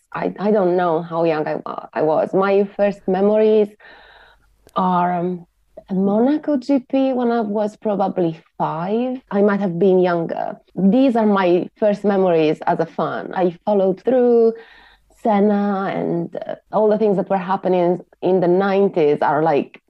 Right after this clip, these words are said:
really clear for me. I truly remember everything because I was a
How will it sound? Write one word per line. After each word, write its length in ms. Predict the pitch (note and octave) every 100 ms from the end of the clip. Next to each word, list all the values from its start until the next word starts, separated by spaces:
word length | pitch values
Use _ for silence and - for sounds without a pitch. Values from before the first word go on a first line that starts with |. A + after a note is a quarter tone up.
| _ -
really 440 | A3 G3+ G#3+ G3
clear 500 | F#3+ G3+ G3 E3+ D3
for 140 | D#3 D3
me. 280 | D3+ D3 -
I 160 | D3+
truly 340 | D3+ G#3+ G3+ F3+
remember 480 | E3 E3+ E3 D3+ -
everything 720 | E3 D3 C#3 F#2+ D3+ - F#2
because 300 | - - -
I 100 | D3+
was 180 | D3 C#3+ _ _
a 180 | G2 -